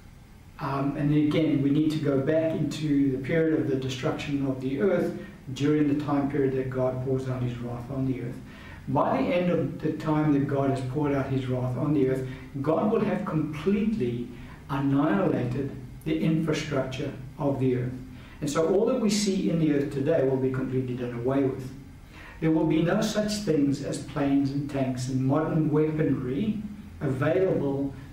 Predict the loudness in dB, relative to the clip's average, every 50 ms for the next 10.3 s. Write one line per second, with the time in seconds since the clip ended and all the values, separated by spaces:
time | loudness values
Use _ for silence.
0 | -12 -6 -2 2 2 4 4 4 4 4 4 4 2 2 0 -2 -4 -4 -2 -2
1 | -2 -2 -2 -4 -4 -4 -4 -4 -4 -2 -2 0 0 0 0 -2 -2 -4 -4 -2
2 | 0 0 2 2 0 0 0 -2 -6 -8 -12 -12 -8 -6 -4 -4 -4 -4 -8 -6
3 | -4 -4 -4 -2 -4 -6 -6 -4 -2 0 0 0 0 -2 -4 -6 -10 -12 -14 -16
4 | -18 -18 -18 -18 -18 -18 -14 -6 0 2 2 4 4 2 2 2 2 0 2 2
5 | 2 2 2 2 2 2 0 0 0 0 0 -2 -2 -4 -6 -6 -4 -4 -2 -2
6 | -2 -2 -2 -4 -4 -4 0 0 2 2 2 4 4 4 2 2 0 -2 -4 -6
7 | -8 -10 -10 -8 -4 -2 0 2 2 2 2 2 0 -2 -2 -4 -10 -14 -12 -12
8 | -6 -2 0 2 4 4 4 2 2 0 -2 -6 -10 -12 -12 -12 -10 -6 -2 0
9 | 0 2 0 0 -4 -6 -6 -2 0 0 0 0 -2 -2 -4 -4 -4 -6 -8 -6
10 | -4 -4 -2 -2 -2 -2